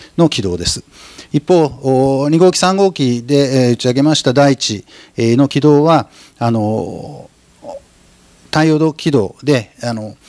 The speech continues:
えー、地球の南北を回って、なおかつ高度としては、あ、四五百キロといった、あ、ごめんなさい、違ったかな。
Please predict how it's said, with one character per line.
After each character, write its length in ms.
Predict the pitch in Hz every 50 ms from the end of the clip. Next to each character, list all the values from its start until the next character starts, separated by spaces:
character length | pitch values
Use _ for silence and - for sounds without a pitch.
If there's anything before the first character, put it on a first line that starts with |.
| - - - - _
え 420 | - 107 101 101 101 101 101 92 - _ _ _ -
ー、 60 | - -
地 120 | - -
球 120 | - 185
の 80 | 185 175
南 400 | 165 170 208 220 202 180 160 120
北 120 | - 117
を 100 | 104 101
回 180 | 95 101 101 101 101 101
っ 60 | 95
て、 380 | - _ - - 139 131 - 135
な 140 | 143 160 165
お 40 | 156
か 120 | - 165
つ 80 | - -
高 240 | - - 214 196 170
度 100 | 175 156
と 100 | - 160
し 120 | - -
て 100 | - 214
は、 260 | 190 156 127 104 92 - -
あ、 540 | 120 113 107 107 107 107 104 107 104 98 - _ _
四 120 | - - 151
五 100 | 147 156
百 200 | 156 160 - -
キ 80 | -
ロ 100 | 104 92
と 140 | 90 - - - _ - - _ _ _
い 100 | - 147
っ 40 | 151
た、 460 | 147 _ _ - 156 151 151 127 - - -
あ、 500 | - 127 135 135 120 113 - - - - - - 127 127
ご 80 | - 131
め 60 | 120
ん 20 | 110
な 60 | 92
さ 60 | 107
い、 20 |
違 180 | 95 - - 107
っ 20 |
た 100 | - -
か 60 | 95 -
な。 120 | - -